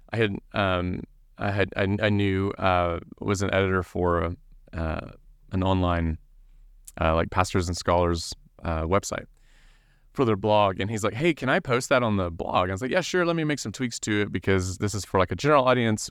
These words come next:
but, you know, the, your blog is more for, like, pastors and, uh, church leaders and things like that." And so I tweaked it a little bit, posted it, and that went like wildfire. Like, at, at the, I don't know, maybe still today it was the most read article they've ever had on there.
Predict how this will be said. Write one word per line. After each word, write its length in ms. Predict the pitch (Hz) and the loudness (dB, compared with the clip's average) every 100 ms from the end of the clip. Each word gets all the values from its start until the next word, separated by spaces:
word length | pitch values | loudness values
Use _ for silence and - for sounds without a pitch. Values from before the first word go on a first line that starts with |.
| - | -2
but, 220 | 92 85 - _ - | 0 0 -4 _ -6
you 120 | 87 | -2
know, 200 | 80 78 | -2 -2
the, 180 | 98 98 | -2 2
your 160 | 107 | 2
blog 200 | 98 92 | 4 4
is 80 | 90 | 4
more 140 | 90 | 0
for, 80 | 87 | 0
like, 140 | 87 - | -4 -6
pastors 600 | - - 90 85 - - - - - - - | -14 -10 -6 -6 -6 -12 -18 -20 -20 -20 -12
and, 400 | 87 82 82 82 | -4 -2 0 0
uh, 140 | 82 80 | 0 -2
church 240 | 95 - | -4 -2
leaders 360 | 87 85 85 87 | 0 0 0 0
and 100 | 82 | -4
things 140 | 80 | -4
like 100 | 78 | -4
that." 160 | - - _ - - - - - - - - | -4 -6 _ -20 -20 -20 -20 -20 -20 -20 -6
And 260 | 110 101 95 | 0 2 4
so 100 | 104 | 4
I 60 | |
tweaked 260 | 98 92 82 | 4 0 0
it 60 | |
a 20 | 85 | 0
little 160 | 87 | 0
bit, 80 | 95 | -2
posted 300 | 113 104 101 | 0 0 0
it, 100 | 98 - - - - | -2 -6 -20 -20 -8
and 380 | 117 113 110 107 110 | -2 0 2 0 0
that 340 | 110 127 170 | 2 4 4
went 220 | 117 101 | 2 0
like 160 | 95 90 | 0 0
wildfire. 560 | 92 90 - 92 95 | 0 0 2 2 4
Like, 380 | 98 90 87 - - - - - | 2 0 -2 -8 -20 -20 -14 -4
at, 140 | 95 - - - | -4 -4 -20 -8
at 100 | 107 | -4
the, 100 | - - - | -4 -6 -4
I 120 | 120 | 2
don't 180 | 160 107 | 2 2
know, 120 | 101 | 2
maybe 200 | 101 123 | 2 2
still 180 | 123 131 | 0 -2
today 260 | 104 98 101 | 0 2 4
it 80 | 92 | 2
was 140 | 90 | 0
the 80 | 95 | 0
most 300 | 92 92 - | 0 0 -2
read 380 | 92 90 87 85 - | -2 0 -2 -6 -2
article 340 | 92 90 92 | -2 0 -2
they've 180 | 87 82 | -2 -2
ever 200 | 87 85 | -2 -4
had 240 | 85 80 | -4 -4
on 100 | 95 113 | -2 0
there. 220 | 143 | -2